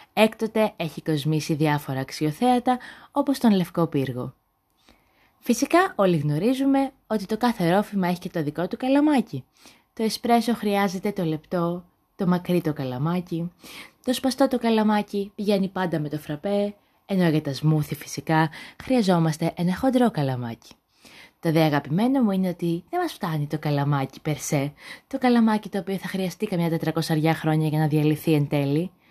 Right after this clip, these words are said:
Όχι. Χρειαζόμαστε γύρω-γύρω από το καλαμάκι να του κάνουμε μια αγκαλίτσα και να το προστατεύσουμε. Να προστατεύσουμε αυτή την κατσαρίδα της πυρηνικής καταστροφής με ένα άλλο μικρό, λεπτό πλαστικό, το οποίο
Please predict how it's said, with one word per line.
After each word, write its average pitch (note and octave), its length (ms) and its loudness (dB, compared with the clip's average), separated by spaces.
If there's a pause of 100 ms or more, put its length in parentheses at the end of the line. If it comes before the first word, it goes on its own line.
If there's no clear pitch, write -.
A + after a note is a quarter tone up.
(460)
Όχι. B2 440 -2 (920)
Χρειαζόμαστε G#3+ 600 2
γύρω-γύρω A3+ 480 2
από D#3 80 -4
το E3 100 -6
καλαμάκι C#3+ 680 -6 (240)
να A#3+ 140 -2
του B3 60 -2
κάνουμε C#4+ 320 2
μια C4+ 200 2
αγκαλίτσα A#3 480 0
και E3 120 -4
να E3+ 100 0
το F3 100 -6
προστατεύσουμε. F3 840 -4 (360)
Να F#3+ 140 0
προστατεύσουμε G3+ 640 0
αυτή F3+ 200 -6
την E3 120 -10
κατσαρίδα F3 520 2
της D3+ 180 -12
πυρηνικής D3+ 480 -2
καταστροφής D#3+ 680 -2 (360)
με A#3+ 160 4
ένα C4 260 2 (220)
άλλο G#3 240 4
μικρό, A3 640 -2
λεπτό A3+ 380 -2
πλαστικό, D#3+ 640 -4 (360)
το B3 100 -4
οποίο B3 460 2